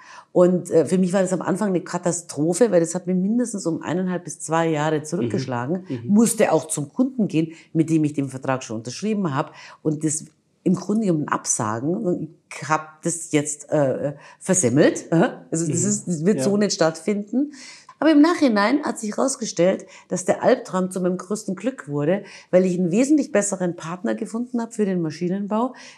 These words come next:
Speaker 1: wesentlich kompetenter, äh, und vor allem das wesentlich bessere Konzept. Der
Speaker 2: Mhm.
Speaker 1: Kunde ist mit
Speaker 2: Mhm.
Speaker 1: mir den Weg gegangen.
Speaker 2: Mhm.
Speaker 1: Ja, ich musste halt den unangenehmen Weg gehen, den Vertrag auflösen, alles nochmal neu.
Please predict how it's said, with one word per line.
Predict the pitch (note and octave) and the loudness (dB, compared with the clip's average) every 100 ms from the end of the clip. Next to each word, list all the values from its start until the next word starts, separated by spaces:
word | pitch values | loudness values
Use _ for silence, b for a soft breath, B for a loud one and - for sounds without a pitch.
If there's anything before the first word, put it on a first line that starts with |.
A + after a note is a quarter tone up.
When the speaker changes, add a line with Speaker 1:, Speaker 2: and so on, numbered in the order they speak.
| - | -2
Speaker 1:
wesentlich | G#3 B3+ C#4 A3+ - | 2 4 2 2 -2
kompetenter, | F#3+ F3+ F#3+ F3 F3 F#3+ A#3 B3+ B B B - | -4 -2 -4 -2 -2 -2 -4 -6 B B B 0
äh, | F#3+ F#3+ - | 0 2 8
und | D#4+ F4 | 8 8
vor | G#3 - | 2 2
allem | C#3+ C#3+ E3 A3+ C#4+ - | 4 4 4 2 0 -2
das | E3+ | -2
wesentlich | E3 E3 D3 - | 2 2 0 -2
bessere | C#3 B2+ A2+ | -6 -6 -8
Konzept. | - G#2+ - - _ _ _ B B - | -12 -12 -12 -12 _ _ _ B B 0
Der | |
Speaker 2:
Mhm. | C#3+ | 4
Speaker 1:
Kunde | C4 C4+ | 6 8
ist | G#3 F3 | 6 4
mit | F3 C3 | 0 2
Speaker 2:
Mhm. | |
Speaker 1:
mir | F3+ | 2
den | D3 D3 | 2 4
Weg | D#3 D3 | 4 2
gegangen. | C3+ B2 C3+ G#3 - B2 | 0 0 2 2 2 2
Speaker 2:
Mhm. | |
Speaker 1:
Ja, | E3 A3 | 0 0
ich | F#3+ F#3 | -2 -4
musste | F#3+ F#3+ F#3 F3 B B - | -6 2 2 2 B B -4
halt | F3+ | 0
den | F#3 | 2
unangenehmen | A3+ A#3+ A3 G3 G3 F#3+ F#3 | 4 4 4 2 2 2 2
Weg | F#3 F#3 | 0 0
gehen, | F3 E3+ | 2 4
den | D#3+ | 2
Vertrag | F3 - B3+ A#3+ | 0 2 2 2
auflösen, | - F#3+ G3 F3 - | 0 0 -4 -4 0
alles | E3 F#3 | 0 0
nochmal | G3+ G#3+ | -2 0
neu. | A3+ A#3 A3+ A3 | 0 2 2 2